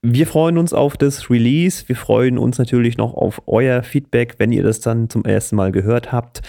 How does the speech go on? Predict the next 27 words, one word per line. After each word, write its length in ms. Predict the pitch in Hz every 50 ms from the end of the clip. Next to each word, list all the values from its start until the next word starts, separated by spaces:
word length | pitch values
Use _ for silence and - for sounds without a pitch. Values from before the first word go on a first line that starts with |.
| - - - - -
Ich 100 | - -
hab 120 | 113 - 117
ein 120 | 113 110
kleines 340 | - - 104 101 98 95 -
Musikvideo, 800 | 98 95 110 131 131 - 123 123 123 123 120 120 120 120 120 117
so 100 | 110 110
ein 60 | 107
automatisiertes 840 | - 101 101 - 110 104 104 104 104 101 110 113 - 107 107 101 - -
Visualizer-Video 920 | 110 117 131 123 120 113 113 110 110 110 113 110 110 113 110 113 101 -
auf 100 | - 98
YouTube 360 | 131 135 - 139 123 113 -
hochgestellt. 540 | 131 123 117 - - 117 - - 120 113 -
Das 100 | 104 -
ist 140 | 95 -
dann 120 | 98 98 -
auch 240 | - 110 131 - -
mit, 280 | 123 120 120 - - -
äh, 40 | 107 107 107 107 107 110 110 110
Release 460 | 107 107 107 104 104 110 113 - -
verfügbar. 640 | - 107 - - 110 - - - 101 101 101 101 - - - - - - - - - - - - - -
Äh, 60 | -
und 360 | 92 92 90 104 104 90 87
dann 140 | 92 92 92
sind 160 | 101 101 95
wir 80 | 95 90
vollumfänglich 1400 | - - - - - 110 104 107 110 113 - - 98 101 98 - 101 98 98 95 92 90 90 - - - - - _ _ _ _ _ _ _ _ _ _ _
draußen 440 | - - 98 101 117 107 101 87 -